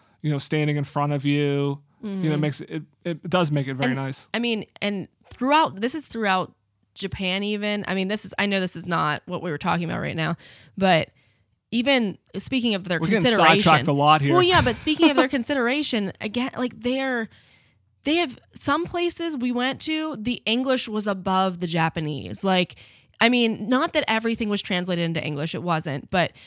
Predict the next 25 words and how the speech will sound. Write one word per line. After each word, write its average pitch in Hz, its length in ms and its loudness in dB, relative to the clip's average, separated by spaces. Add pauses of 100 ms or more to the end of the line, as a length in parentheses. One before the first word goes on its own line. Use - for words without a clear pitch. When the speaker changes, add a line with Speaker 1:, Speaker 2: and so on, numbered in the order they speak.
(160)
Speaker 2:
most 220 920 2 (120)
places 139 960 -2 (100)
had, 170 460 0
uh, - 80 -6 (120)
English 196 580 0
as 175 240 2
an 180 120 -6
option, 170 640 0 (100)
and 170 400 2 (140)
sometimes 180 580 -2
it 160 120 -6
was, 160 480 -6
again, 156 400 -4
so - 320 2
prominent 170 480 -2
that 160 80 -4
it 160 40 -2
was 160 120 -6
above 151 280 -4 (120)
Japanese. - 560 -6 (280)
So 190 300 2
they're 202 160 -2
just 220 200 -8
very 180 460 -2
considerate. 151 580 -6